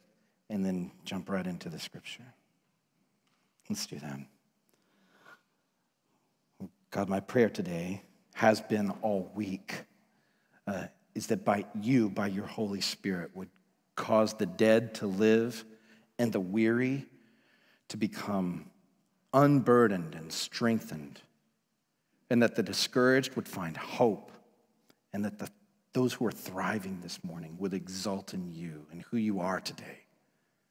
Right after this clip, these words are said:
God, I, my, I'd be a fool to think that my words somehow have the power to change people, to change myself.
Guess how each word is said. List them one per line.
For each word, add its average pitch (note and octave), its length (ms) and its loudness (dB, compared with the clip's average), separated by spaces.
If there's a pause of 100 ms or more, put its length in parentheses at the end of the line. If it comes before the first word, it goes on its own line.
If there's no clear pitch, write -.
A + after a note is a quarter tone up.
(2000)
God, F2+ 180 -8
I, F2+ 340 -6 (440)
my, G2+ 380 0 (460)
I'd G#2+ 200 0
be F#2+ 100 -4
a F2 60 -4
fool F#2 240 -8
to D#2 100 -8
think F#2 240 -6
that E2 100 -6
my E2+ 200 -4
words D#2 600 -8
somehow E2 460 -6
have D#2+ 240 -6
the E2 80 -10
power D#2 460 -6
to - 80 -12
change D#2+ 420 -10
people, - 460 -14 (2000)
to - 100 -16
change - 380 -12
myself. - 400 -16